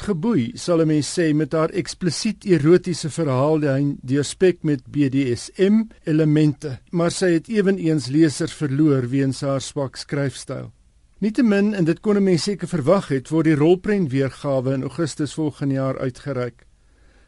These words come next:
Verfilming begin sodra daar op 'n rolverdeling besluit is. Dit gons op die oomblik op webwerwe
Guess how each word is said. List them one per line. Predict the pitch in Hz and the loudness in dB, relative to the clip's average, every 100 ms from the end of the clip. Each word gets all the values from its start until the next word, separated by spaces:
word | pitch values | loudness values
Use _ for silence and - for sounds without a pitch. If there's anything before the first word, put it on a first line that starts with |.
| _ | _
Verfilming | - 175 220 214 202 180 160 | -4 0 4 4 6 4 2
begin | 156 - 180 160 | 0 0 0 0
sodra | - 151 147 143 | -2 -2 0 0
daar | 139 131 | 0 -2
op | 131 139 | -4 -2
'n | |
rolverdeling | 135 143 - 135 127 127 123 | -2 -2 -4 -6 -4 -2 -2
besluit | 120 147 131 120 | -4 -4 -4 -4
is. | - - - _ - | -12 -20 -20 _ -4
Dit | 175 | -2
gons | - 262 233 | 4 4 4
op | 190 | 0
die | 190 | 0
oomblik | 180 170 160 156 | 4 4 4 0
op | 131 | -2
webwerwe | 135 170 - 143 131 110 117 113 | 0 0 0 0 0 -2 -4 -6